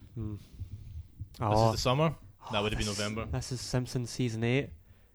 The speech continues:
Speaker 1: Treehouse of Horror. Citizen Kane at the time then. You know where they do the parody of Dole and Clinton?
Speaker 2: Yeah,
Speaker 1: That would have
Speaker 2: yeah,
Speaker 1: been at
Speaker 2: yeah.
Speaker 1: this time. Ah.
Speaker 2: There you go.
Speaker 1: The greatest
Speaker 2: There's
Speaker 1: piece of
Speaker 2: a,
Speaker 1: satire.
Speaker 2: there's a joke in this film that's very Simpsons-esque.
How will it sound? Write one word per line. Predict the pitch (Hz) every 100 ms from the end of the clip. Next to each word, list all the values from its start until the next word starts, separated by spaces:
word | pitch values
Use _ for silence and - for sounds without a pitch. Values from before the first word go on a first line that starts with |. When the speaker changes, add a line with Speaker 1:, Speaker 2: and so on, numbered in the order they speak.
| -
Speaker 1:
Treehouse | 131 123
of | 120
Horror. | 117 123 147 143 - -
Citizen | 151 123 127
Kane | 123 147
at | 170 170 -
the | 170
time | 180 185
then. | 185 175 - - - - - - -
You | -
know | 123
where | 123
they |
do | 120
the | 117
parody | 120 131 - 156
of | 143 - -
Dole | 147 151
and | 147
Clinton? | - 156 156 139
Speaker 2:
Yeah, | 104 107 95 -
Speaker 1:
That | -
would |
have |
Speaker 2:
yeah, | 98 98
Speaker 1:
been | 95
at | 92
Speaker 2:
yeah. |
Speaker 1:
this | 92 -
time. | 147 147 139 - -
Ah. | 110 113 113 113
Speaker 2:
There | 98
you | 95
go. | 98 98 -
Speaker 1:
The |
greatest | - 135 143
Speaker 2:
There's | 160 165
Speaker 1:
piece | 175
of | 151 139
Speaker 2:
a, |
Speaker 1:
satire. | - 127 120
Speaker 2:
there's | 147 135
a |
joke | 127 156 -
in | 190
this | -
film | 139
that's | 117 -
very | 113
Simpsons-esque. | - 107 - 104 101 113